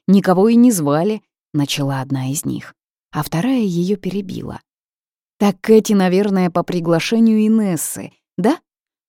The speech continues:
«Конечно, как иначе-то?» — подтвердила я. «Тогда пошли быстрее», — поторопила стражница. «Мы и так тут задержались, давно пора на поляне быть, никто нас ждать не будет, а такое я пропустить не хочу».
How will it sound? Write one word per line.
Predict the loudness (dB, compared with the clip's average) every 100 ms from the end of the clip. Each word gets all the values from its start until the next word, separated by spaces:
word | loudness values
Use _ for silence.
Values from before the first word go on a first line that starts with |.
| -4
«Конечно, | 0 0 0 -4 -4 -4 -4 -6 _ -2
как | -2 2
иначе-то?» — | 4 4 2 -8 -12 -16 -18 _ _
подтвердила | -10 -10 -6 -4 -4 -8 -10
я. | -10 -10 -12 _ _ _ _ _ _
«Тогда | 0 2 0
пошли | 2 -2 -2 -2 -2
быстрее», — | -2 -4 -4 -4 -4 -4 -8 -18 _ _
поторопила | -10 -8 -8 -6 -6 -6
стражница. | -8 -10 -10 -12 -12 -12 -14 _ _ _ _
«Мы | 2 4
и | 4
так | 0 -2
тут | -4 -4
задержались, | -2 -2 -2 -4 -8 -10 -12 -14 _ _
давно | 0 4 2
пора | 2 0 0
на |
поляне | 0 0 0 0 -2
быть, | -4 -8 -12 -20 _ -2
никто | -2 0 0 2
нас | 2
ждать | 0 -2 -2 -2
не | -2 -2
будет, | -2 -2 -4 -8
а | -10
такое | -10 -2 2 4 2 -4 _ _
я | -4 -4 -4
пропустить | -6 -6 -8 -6 -8 -4
не | -4
хочу». | -6 -10 -10 -12